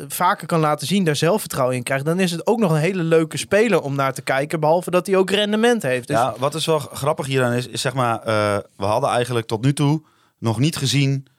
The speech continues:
Speaker 2: eh, waarom hij gehaald is. Toch?
Speaker 1: Nee, klopt.
Speaker 2: En
Speaker 1: Zo
Speaker 2: nu
Speaker 1: eerlijk
Speaker 2: zie
Speaker 1: moet je
Speaker 2: je
Speaker 1: zijn.
Speaker 2: wa-, waarom hij gehaald is.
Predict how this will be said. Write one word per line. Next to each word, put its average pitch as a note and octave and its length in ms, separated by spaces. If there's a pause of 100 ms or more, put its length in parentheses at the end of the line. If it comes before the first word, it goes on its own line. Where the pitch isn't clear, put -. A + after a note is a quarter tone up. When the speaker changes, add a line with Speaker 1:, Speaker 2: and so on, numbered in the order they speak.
(300)
Speaker 2:
eh, G2+ 340 (400)
waarom G#2+ 340
hij G2+ 160
gehaald E2 320
is. - 200 (160)
Toch? - 360
Speaker 1:
Nee, E3 220
klopt. A#2 420
Speaker 2:
En A2+ 160
Speaker 1:
Zo C#3+ 100
Speaker 2:
nu A#3 120
Speaker 1:
eerlijk D3 200
Speaker 2:
zie D#3+ 80
Speaker 1:
moet G3 100
je G#3 60
Speaker 2:
je G#3 60
Speaker 1:
zijn. D#3 240 (260)
Speaker 2:
wa-, D3 280
waarom D3 300
hij C3 100
gehaald A#2+ 420
is. - 220